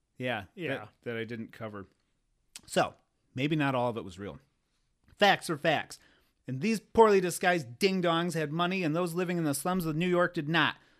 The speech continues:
Speaker 1: That bullet chop suey that I mentioned?
Speaker 2: Yes.
Speaker 1: Yeah, that's not the real stuff.
Speaker 2: That's, I, I've,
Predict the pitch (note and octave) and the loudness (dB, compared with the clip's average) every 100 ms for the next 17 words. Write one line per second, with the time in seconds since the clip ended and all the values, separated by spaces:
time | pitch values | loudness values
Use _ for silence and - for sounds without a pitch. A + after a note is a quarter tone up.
0 | _ - C#3 D#3 F#3 F3 F#3 E3+ - G3 | _ -4 0 2 2 2 0 -2 -2 0
1 | G3+ G#3+ A3 G#3+ A3+ C4+ D4+ - D3+ A#2+ | 2 2 0 -2 -2 -2 -4 -6 -8 -8
2 | - _ _ _ _ _ _ _ _ - | -14 _ _ _ _ _ _ _ _ -8
3 | B2+ C3 - C#3 A#2 A2 F#2+ - - _ | -6 -6 -6 -8 -8 -12 -12 -16 -18 _
4 | _ _ - E3 A3 A3+ A3+ F#3 A3 F#3+ | _ _ -10 -8 -2 0 0 0 -2 -2
5 | C#3+ | -8